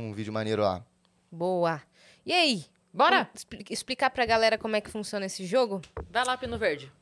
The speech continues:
Speaker 1: Correria louca. Ó, a gente tirou uma parte do jogo ali que a gente acha que não faz sentido.
Speaker 2: Esse é o, o
Speaker 1: E,
Speaker 2: bongo.
Speaker 1: mentira.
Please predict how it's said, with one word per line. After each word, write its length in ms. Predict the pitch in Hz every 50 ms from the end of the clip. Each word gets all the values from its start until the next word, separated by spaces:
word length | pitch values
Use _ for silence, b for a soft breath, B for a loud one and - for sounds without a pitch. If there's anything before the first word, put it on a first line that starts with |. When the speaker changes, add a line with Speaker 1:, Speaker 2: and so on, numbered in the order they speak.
| _ _
Speaker 1:
Correria 480 | - 151 190 196 220 202 180 196 220 226
louca. 540 | 214 185 180 180 151 - - - 95 87 - - - - - -
Ó, 220 | 139 139 143 120
a 100 | 98 110 - - - -
gente 600 | 127 135 - - 160 147 143 135 123 113 104 113 120 -
tirou 280 | - - 143 135 147
uma 80 | 151 143
parte 240 | - 139 131 120 -
do 120 | 135 127
jogo 240 | 117 123 123 131 123
ali 200 | 120 113 123 123
que 380 | 120 - 127 120 117 113 107 107
a 100 | 104 104
gente 200 | 110 117 - 123
acha 120 | 117 -
que 80 | - 123
não 140 | 120 113 107
faz 160 | - 113 110
sentido. 580 | - 113 117 - - 190 202 214 214 202 233
Speaker 2:
Esse 160 | 247 - - 277
é 40 |
o, 60 | 285 302
o 40 | -
Speaker 1:
E, 140 | - 311 160
Speaker 2:
bongo. 160 | - 247 202 180
Speaker 1:
mentira. 420 | 170 160 156 156 110 95 92 -